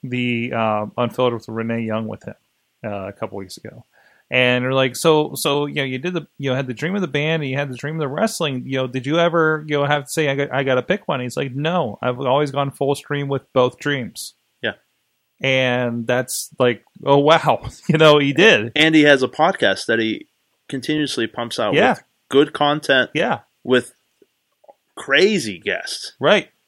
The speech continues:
Speaker 1: right.
Speaker 2: Now, how do you find the time
Speaker 1: And,
Speaker 2: to,
Speaker 1: and,
Speaker 2: to
Speaker 1: and
Speaker 2: coordinate?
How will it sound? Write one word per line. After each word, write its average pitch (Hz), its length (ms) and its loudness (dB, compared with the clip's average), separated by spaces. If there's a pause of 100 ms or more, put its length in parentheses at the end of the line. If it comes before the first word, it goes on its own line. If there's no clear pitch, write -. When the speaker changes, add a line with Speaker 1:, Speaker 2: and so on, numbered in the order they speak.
Speaker 1:
right. 139 280 -2 (220)
Speaker 2:
Now, 113 280 2
how 135 120 0
do 170 80 6
you 170 60 4
find 117 280 0
the 104 60 -4
time 107 340 -2
Speaker 1:
And, 101 160 -8
Speaker 2:
to, 107 220 -2
Speaker 1:
and, 95 260 0
Speaker 2:
to 127 80 -2
Speaker 1:
and 180 180 0
Speaker 2:
coordinate? 143 520 6